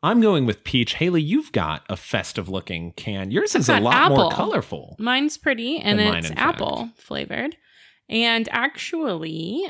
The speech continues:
Speaker 2: uh, I was at Wheatsville Co-op the other day 'cause I got a coupon for that. And I was like, "They have a deli. I'm in the mood for a sandwich. I'm gonna go get a sandwich." My, one of my coworkers had sent the coupon 'cause they're like, "Hey, we need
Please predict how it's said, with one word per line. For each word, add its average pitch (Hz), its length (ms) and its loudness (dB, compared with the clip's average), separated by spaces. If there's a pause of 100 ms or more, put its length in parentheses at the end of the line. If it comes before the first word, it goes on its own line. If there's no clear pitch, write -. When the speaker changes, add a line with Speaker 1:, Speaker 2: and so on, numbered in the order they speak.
(140)
Speaker 2:
uh, 190 420 -2
I 196 180 0
was 196 200 -4
at 185 220 -2
Wheatsville 226 400 0
Co-op 247 520 4
the 208 100 2
other 185 140 0
day 175 260 0
'cause 208 160 -2
I 190 80 2
got 190 160 4
a 185 40 2
coupon 190 400 2
for 175 140 -2
that. 240 360 2
And 196 140 2
I 190 80 2
was 185 140 -2
like, 185 220 0
"They 220 100 -2
have 277 160 2
a - 20 4
deli. 185 400 2
I'm 220 220 2
in 233 100 4
the 202 80 4
mood 175 200 0
for 175 100 -2
a 170 80 0
sandwich. 190 640 0
I'm 226 160 4
gonna 262 160 4
go 208 100 4
get 190 140 2
a 175 60 0
sandwich." 233 640 2 (480)
My, 185 280 -2
one 208 200 0
of 220 40 0
my 190 80 2
coworkers 240 520 0
had 175 180 -2
sent 175 160 -4
the - 80 -8
coupon 170 400 -4
'cause 175 200 -6
they're 180 140 -2
like, 185 200 -2
"Hey, 370 260 -4
we 226 140 0
need 254 220 -2